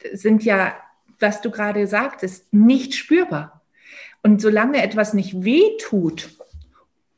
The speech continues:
ist ja erstmal nichts da. Und dann kommt ja der nächste Moment, wenn man optisch auch noch nicht sieht, das heißt, das ein oder andere Kilo vielleicht noch gut kaschiert werden kann unter dem Shirt oder,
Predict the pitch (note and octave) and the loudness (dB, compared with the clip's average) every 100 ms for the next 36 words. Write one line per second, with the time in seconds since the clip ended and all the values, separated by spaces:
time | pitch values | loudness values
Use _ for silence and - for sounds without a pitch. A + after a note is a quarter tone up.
0 | _ G#3+ A3 A3 G3 G3 G#3 F#3+ F#3+ - | _ -2 2 2 2 0 0 0 0 -4
1 | - A#3 A3 F#3+ F#3+ G3+ A#3 A#3+ A#3+ A3+ | -6 -4 -2 -2 0 2 0 -2 -2 0
2 | G3+ F#3+ G3+ G3+ G#3+ G#3+ - A3+ G#3+ G#3 | -2 0 0 0 -2 -4 -2 0 2 2
3 | G#3 - - - - F#3+ F3+ E3+ G#3 - | 0 -4 -14 -6 0 2 2 4 4 4
4 | F#4+ - D3+ D#3 E3+ D#3+ E3 D#3+ - G3+ | -2 0 0 0 0 -2 -4 -6 0 2
5 | G3+ E3+ D#3+ F#3 F#3 F#3 E3 - F#3+ G3+ | 4 0 0 0 0 0 -2 0 0 0
6 | F3+ - F#3 F3+ E3 A#3 A3+ F#3 F#3 D3 | -2 -2 -2 -4 -2 2 4 4 2 -2
7 | D3 D#3+ - G3 - E3+ - - C4+ C4+ | -2 -6 -4 -4 -2 -4 -4 0 0 2
8 | F#3 F3+ F#3 - G3+ F3 F#3+ F#3+ F#3+ F3+ | 2 2 0 -2 -4 -2 0 2 2 0
9 | E3 D#3+ - F3+ G3 G3+ D#3+ E3+ E3 D#3+ | -2 -4 -2 2 2 2 -2 0 0 -2